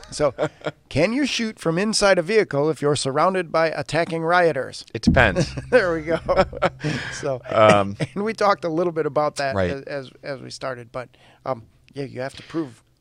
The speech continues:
Speaker 2: that, that it's a, a deadly threat.
Speaker 1: Right. We're back to castle doctrine. And, you know, something that, that we did not touch on before, but just to touch on, uh, if people have fired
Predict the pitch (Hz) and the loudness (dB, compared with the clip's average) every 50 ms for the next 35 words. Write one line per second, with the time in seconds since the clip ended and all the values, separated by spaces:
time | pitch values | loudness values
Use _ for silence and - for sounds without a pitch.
0 | _ _ - 127 - _ - - - _ - 139 131 127 131 - - 143 135 127 | _ _ -16 -16 -16 _ -18 -18 -16 _ -10 -10 -10 -10 -12 -12 -10 -8 -8 -8
1 | 127 139 143 127 - 131 123 123 117 - - - - - _ - 120 123 127 117 | -8 -10 -10 -8 -8 -8 -8 -10 -14 -16 -18 -18 -20 -20 _ -4 2 6 6 6
2 | 113 - - 120 113 101 113 110 110 - - - 123 117 117 - 117 110 107 110 | 6 4 -2 -4 2 4 4 4 2 0 -4 -2 -2 -2 0 0 0 0 0 0
3 | - - 113 104 107 110 - 147 160 170 160 151 - 208 202 226 208 196 190 170 | -2 -4 -6 -6 -6 -6 -8 -6 -6 -4 -4 -2 -4 -4 -4 -4 -4 -2 -2 -2
4 | - _ _ - 117 131 - - 127 123 120 113 107 - _ _ _ - - 123 | -2 _ _ -6 -2 -2 -2 -2 -4 -6 -8 -8 -10 -16 _ _ _ -8 -6 -4
5 | 117 117 117 - - - - 113 - - 110 104 98 - - - 98 101 101 95 | -2 0 -2 -2 -4 -6 -8 -6 -6 -6 -6 -6 -6 -8 -6 -6 -4 -2 -2 -4
6 | - - 92 - - 123 117 - - _ _ _ _ - - - 160 131 - - | -4 -6 -6 -4 -2 -2 -2 -2 -4 _ _ _ _ -12 -10 -8 -8 -8 -8 -6
7 | - 110 - - - 87 87 90 - _ _ - - - - - _ _ - 104 | -6 -6 -6 -6 -12 -12 -12 -14 -18 _ _ -20 -20 -20 -20 -20 _ _ -4 0
8 | 104 104 104 - - _ _ _ _ _ _ _ _ _ _ _ - - 139 131 | 2 2 2 0 -2 _ _ _ _ _ _ _ _ _ _ _ -6 -4 -4 -4
9 | - - - - - 370 339 277 208 - - - - 107 107 110 107 107 107 107 | -6 -10 -12 -10 -6 -4 -4 -4 -6 -8 -10 -4 -2 0 0 2 0 0 -2 -4
10 | 101 98 | -6 -8